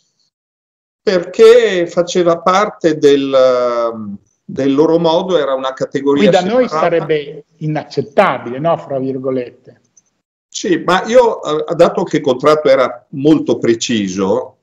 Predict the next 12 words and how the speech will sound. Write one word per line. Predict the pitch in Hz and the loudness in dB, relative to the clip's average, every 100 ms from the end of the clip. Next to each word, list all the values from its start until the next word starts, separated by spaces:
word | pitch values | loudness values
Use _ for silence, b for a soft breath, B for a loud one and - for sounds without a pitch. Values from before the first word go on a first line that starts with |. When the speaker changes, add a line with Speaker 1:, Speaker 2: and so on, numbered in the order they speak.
| - | -8
Speaker 1:
eh, | 120 113 107 107 104 104 113 | -2 0 2 0 -2 -4 -4
i | - 127 | 2 2
rapporti | 120 147 139 - | 2 2 0 2
erano | 131 120 123 | 2 2 -2
molto | 120 117 117 | -6 -6 -4
chiari | 139 135 160 147 131 | 0 2 2 0 -4
e | 110 | -10
c'era | 104 127 113 | -4 0 0
il | |
tema | 120 127 127 | 0 -2 0
della | 117 113 | 0 0
riservatezza | 107 - 113 110 107 113 107 - - - | -4 -2 0 0 2 2 2 0 -6 -6